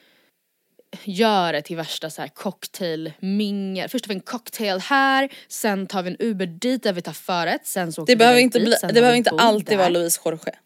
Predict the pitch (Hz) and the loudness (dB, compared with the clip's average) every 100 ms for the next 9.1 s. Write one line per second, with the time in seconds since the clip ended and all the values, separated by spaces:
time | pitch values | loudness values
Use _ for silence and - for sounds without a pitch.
0 | _ _ _ _ _ _ _ _ 226 233 | _ _ _ _ _ _ _ _ 2 2
1 | - 202 170 - - 220 220 214 - - | 0 -4 -6 -8 -4 -2 -2 -2 -4 -4
2 | - - - 214 208 202 202 180 - - | -14 -14 -6 -2 -2 -2 -4 -6 -10 -10
3 | 185 180 - - - - _ _ - - | -10 -10 -12 -14 -16 -20 _ _ -20 -2
4 | 196 202 202 190 175 170 - - - - | 2 4 4 0 -2 -4 -6 -10 -8 -10
5 | - - - - - - _ - 220 185 | -14 -16 -20 -20 -20 -20 _ 2 4 2
6 | 190 180 - - 262 285 277 320 302 247 | 0 -4 -6 2 2 4 2 4 6 6
7 | 208 202 196 233 190 208 220 220 180 170 | 4 0 4 4 4 0 0 0 0 -2
8 | - 165 170 - 196 190 240 226 175 180 | -4 -4 -4 -6 -4 4 4 4 -2 -6